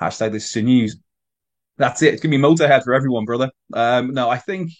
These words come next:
I d-, I don't think we'll see a massive change in, in the music. To me, I, I just, all I wanna see is No One Will Survive back for Ciampa, and also Tommaso <laughs> back for Ciampa. Tommaso Ciampa, No One Will Survive, and I'm a happy bunny. Um, but I guess it's, it all comes down to licensing, because,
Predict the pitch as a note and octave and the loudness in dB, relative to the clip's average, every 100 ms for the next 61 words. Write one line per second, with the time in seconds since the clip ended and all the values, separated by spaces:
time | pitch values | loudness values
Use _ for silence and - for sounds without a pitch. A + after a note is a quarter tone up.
0 | - C3+ - D#3+ - G#3+ A3 G3+ - F3+ | -2 -2 0 -2 0 0 -2 -6 -6 -4
1 | D3 C#3+ - C3 - C#3 C3+ B2+ B2+ C3 | -4 -6 -8 -10 -4 -2 0 -2 -4 -4
2 | B2+ B2+ B2+ B2 - D#3+ F3+ F3 G2 A#2 | 0 0 0 -6 -6 -4 -2 -4 -2 -4
3 | B2 A#2 A#2 G#2+ - - A#2+ D3 C#3+ B2 | -4 -2 -4 -4 -12 -10 -2 2 2 2
4 | A#2+ A#2+ A2 G#2+ A2+ A#2 A2+ G#2+ A2 G#2 | -4 -6 -6 -6 -4 -4 -4 -6 -6 -4
5 | G#2+ G#2 - F#2 - - A2 A2+ G#2+ F#2 | -4 -4 -6 -8 -8 -10 -8 -6 -6 -8
6 | - - _ B2+ C3 A2+ C3 A#2+ A#2 G2+ | -12 -20 _ 2 2 2 0 -2 -2 -4
7 | - A2 A2 B2+ - A2+ A#2+ - G#2 A2 | -6 -6 -4 -6 -4 -2 -2 -4 -8 -8
8 | - G#2+ G2+ G#2+ G2 F#2+ F#2 - - D#3+ | -8 -10 -6 -6 -6 -8 -12 -16 -6 -2
9 | G3+ G#3+ E3 B2 B2 A#2+ A2+ A2+ F#2+ A#2+ | 0 0 0 -2 -2 -2 -2 -4 -2 -2
10 | D#3+ C#3+ A2+ - G#2 G2+ G2 G#2 - - | 0 0 -2 -4 -4 -4 -4 -6 -10 -20
11 | _ G#2+ A2 G#2 G2+ G2+ G#2 G#2+ G2 F#2+ | _ -2 0 0 -4 -6 -6 -6 -6 -10
12 | - - - G#2 B2+ D3 G#3+ G#3 B3+ - | -16 -20 -10 -4 -4 -2 -2 0 -2 -4
13 | F3 - F3 A3 G#3 E3 B2+ A2 A#2 C3+ | -6 0 4 4 4 0 -2 0 -2 -4
14 | B2 - F#2 G#2 A2+ G#2+ - - | -6 -10 -10 -8 -6 -6 -8 -16